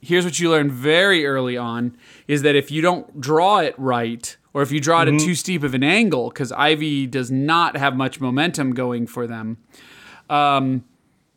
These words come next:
Speaker 1: they run back down the hill in the <laughs> opposite direction and stuff like that.
Speaker 2: Yeah.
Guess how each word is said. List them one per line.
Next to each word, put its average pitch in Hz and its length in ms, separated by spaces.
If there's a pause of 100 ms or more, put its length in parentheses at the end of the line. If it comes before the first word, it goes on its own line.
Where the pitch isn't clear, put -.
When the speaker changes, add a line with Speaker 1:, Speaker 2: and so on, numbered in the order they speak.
(260)
Speaker 1:
they 160 280
run 185 420
back 175 560
down 190 380
the 156 100
hill 143 320
in 139 100
the 160 120
<laughs> 180 60
opposite 165 280
direction 170 460
and 147 120
stuff 139 200
like 135 160
that. 139 180
Speaker 2:
Yeah. 101 140